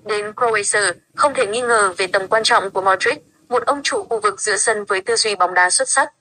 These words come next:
De Bruyne là một ngôi sao lớn, nhưng anh trình diễn phong độ khác nhau giữa Man City với Bỉ. Điều này một phần đến từ sự khác biệt về chiến thuật. Sự ổn định là điểm Modric hơn De Bruyne, ngay cả khi anh thực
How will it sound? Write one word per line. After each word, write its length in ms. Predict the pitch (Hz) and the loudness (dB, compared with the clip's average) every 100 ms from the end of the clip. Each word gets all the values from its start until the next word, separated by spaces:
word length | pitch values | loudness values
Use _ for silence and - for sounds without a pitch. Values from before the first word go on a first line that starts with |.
| _ _ | _ _
De 220 | - 277 | 0 0
Bruyne 480 | 269 262 240 220 196 | 2 0 2 2 4
là 120 | 185 | 2
một 200 | 180 185 | 0 -2
ngôi 160 | 208 220 | 0 0
sao 200 | 226 214 | 2 2
lớn, 300 | 190 190 320 - - | 0 -2 -6 -16 -12
nhưng 160 | 269 294 | -6 -2
anh 200 | - 269 | -2 -2
trình 220 | 254 190 | -2 -2
diễn 220 | 185 208 - | -2 -2 -2
phong 160 | 240 | -2
độ 120 | 214 | -2
khác 240 | - 196 - | -2 -2 0
nhau 260 | 247 220 | 0 0
giữa 220 | 214 226 233 | 0 0 2
Man 160 | 233 | 2
City 320 | 220 220 - 208 | 2 0 0 -4
với 120 | 190 | -4
Bỉ. 260 | 226 160 - _ _ | -4 -6 -8 _ _
Điều 120 | 254 | 0
này 180 | 240 233 | 2 2
một 180 | 220 220 - | 0 -2 0
phần 240 | 220 202 | -2 -2
đến 220 | 190 202 | -4 -6
từ 180 | 233 247 | -4 -4
sự 180 | 190 202 | -2 -2
khác 160 | - 285 | -2 -2
biệt 160 | 233 190 - | -2 -4 -2
về 120 | 175 | -2
chiến 160 | 165 175 | -2 -2
thuật. 240 | 226 208 - _ _ | 0 -2 -4 _ _
Sự 180 | - 277 | -6 -2
ổn 160 | 233 202 | -2 -2
định 180 | 214 202 | -2 0
là 120 | 208 | 0
điểm 240 | 208 180 | 0 0
Modric 380 | 214 233 277 285 | 0 0 -2 -2
hơn 240 | - 226 | -2 -2
De 200 | 208 214 | -2 -2
Bruyne, 440 | 214 214 202 202 185 175 _ | 0 0 2 2 0 -2 _
ngay 160 | 262 277 | -2 0
cả 120 | 269 202 | 0 0
khi 120 | 220 | 0
anh 260 | 220 233 | 0 0
thực 120 | 220 | -4